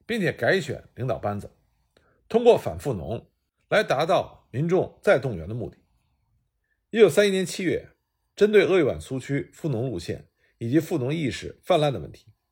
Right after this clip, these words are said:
鄂豫皖中央分局正式出台了通告规定，没收富农土地。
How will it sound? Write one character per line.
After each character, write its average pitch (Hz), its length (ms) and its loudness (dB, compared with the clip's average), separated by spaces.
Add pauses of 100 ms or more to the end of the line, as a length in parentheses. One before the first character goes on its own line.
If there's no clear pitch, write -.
(420)
鄂 202 140 4
豫 185 80 6
皖 90 200 0
中 139 140 -2
央 147 100 2
分 151 160 -2
局 82 360 -12 (160)
正 202 180 4
式 117 140 -4
出 127 200 -8
台 90 200 -8
了 - 320 -8
通 - 120 -8
告 135 120 0
规 110 180 -6
定， - 220 -12 (580)
没 220 240 6
收 180 160 2
富 175 160 -4
农 117 160 -6
土 - 140 -20
地。 - 240 -16